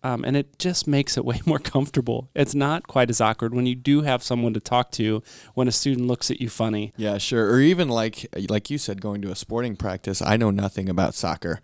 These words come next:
Speaker 2: Um, we just joked about that a little while ago.
Speaker 1: <laughs>
Speaker 2: But if I take Brian with me to the soccer practice, now he's able to have those conversations, and I'm able to at least be a part of them,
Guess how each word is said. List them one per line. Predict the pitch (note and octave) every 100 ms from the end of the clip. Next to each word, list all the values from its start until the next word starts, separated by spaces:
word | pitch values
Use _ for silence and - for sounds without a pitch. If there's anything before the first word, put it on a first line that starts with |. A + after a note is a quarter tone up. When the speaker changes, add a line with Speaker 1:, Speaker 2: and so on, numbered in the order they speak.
| - - -
Speaker 2:
Um, | G#2 F2
we | E2+ G2
just | G2+ F#2+ -
joked | G#2 G2
about | G2+ G2 G2
that | G2+ G2
a |
little | G2 G2
while | C#3 C3
ago. | G2 G2 F#2 -
Speaker 1:
<laughs> | B2 -
Speaker 2:
But | C3
if | C3+ D3+
I | D3
take | D#3 A#2+
Brian | A2+ C3 G3 F#3 G#2+
with | G2+ -
me | F#2 D#2+ - - -
to | - B2
the | G2+ G#2 G2+ F#2+ -
soccer | - G#2+ G#2+ G#2
practice, | - G2 G2+ F#2+ G2+ A2+
now | A2+ A#2 A2+
he's | - D#3 E3 -
able | A#2 A2
to | G#2+
have | G2 G#2+
those | G2+ G#2
conversations, | - G#2 F2+ - G2+ G2 G2+ G2
and | A2
I'm | C3
able | A#2+ G#2+
to | G#2
at |
least | A2+ A#2+ -
be | A2 G2
a |
part | - - B2 D3+
of |
them, | D#3 D#3+ D#3+